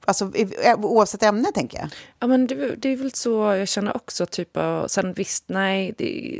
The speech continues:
Speaker 2: det, det, fakta kanske inte sätter sig lika lätt,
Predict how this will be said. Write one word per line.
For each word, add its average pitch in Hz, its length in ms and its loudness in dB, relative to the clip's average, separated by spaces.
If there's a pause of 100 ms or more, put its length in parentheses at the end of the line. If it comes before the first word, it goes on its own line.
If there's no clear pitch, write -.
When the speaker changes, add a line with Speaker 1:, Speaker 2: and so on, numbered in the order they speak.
(120)
Speaker 2:
det, 196 340 0
det, - 760 -6
fakta 226 320 -2
kanske 180 220 -4
inte 196 120 -8
sätter - 460 -2
sig 170 140 -4
lika 175 300 -2
lätt, - 540 -4